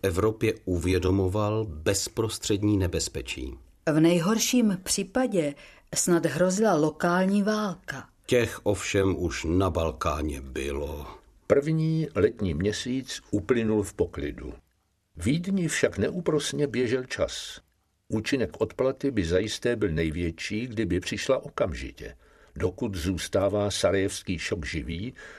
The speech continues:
Speaker 3: a srbské obyvatelstvo atentát oslavuje. Podílela se ale na něm srbská vláda? Bylo pravděpodobné, že o přípravách teroristického činu věděla. Možná mu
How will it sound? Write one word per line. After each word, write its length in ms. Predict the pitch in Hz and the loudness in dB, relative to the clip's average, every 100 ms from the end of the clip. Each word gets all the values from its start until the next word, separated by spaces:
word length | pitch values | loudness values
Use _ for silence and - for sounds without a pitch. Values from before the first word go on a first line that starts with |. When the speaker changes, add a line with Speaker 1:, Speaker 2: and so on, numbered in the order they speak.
| - | -12
Speaker 3:
a 80 | - | -6
srbské 540 | - 151 151 - 139 - | 0 0 0 -4 0 2
obyvatelstvo 920 | 101 123 131 139 131 - 135 135 101 | 2 0 0 0 -2 -4 0 0 2
atentát 500 | 127 123 123 127 - | 0 -2 -2 -2 -4
oslavuje. 720 | - - 87 52 - - - _ _ - - - - | -6 -2 -2 -2 -10 -12 -14 _ _ -20 -20 -20 -6
Podílela 540 | - 110 160 160 156 156 | 0 2 2 2 4 2
se 200 | - 156 | 0 0
ale 240 | 143 147 | 2 2
na 100 | 143 | 2
něm 220 | 147 147 | 0 0
srbská 680 | 135 - 127 - - - 127 | 0 0 0 -2 -6 -4 -2
vláda? 560 | 117 78 82 80 156 - - - - - - - _ | 0 0 -2 -4 -4 -6 -18 -20 -20 -20 -20 -20 _
Bylo 220 | - 98 | 2 4
pravděpodobné, 840 | 85 - 92 104 117 113 113 120 113 | 2 -2 -2 0 0 -2 -2 -4 -2
že 120 | 101 | -4
o 100 | - | -4
přípravách 640 | - 123 110 117 120 98 - | -6 -8 -4 -2 -2 -4 0
teroristického 920 | 101 113 117 - 123 - - 117 101 | 2 2 0 -6 -12 -8 -6 -4 -4
činu 340 | - 101 117 | -4 -2 -2
věděla. 640 | 117 113 156 143 95 - - - _ - | 0 0 2 0 -2 -6 -16 -20 _ -4
Možná 540 | 87 80 92 98 101 | -2 0 -2 -2 -2
mu 260 | 101 95 | -2 -4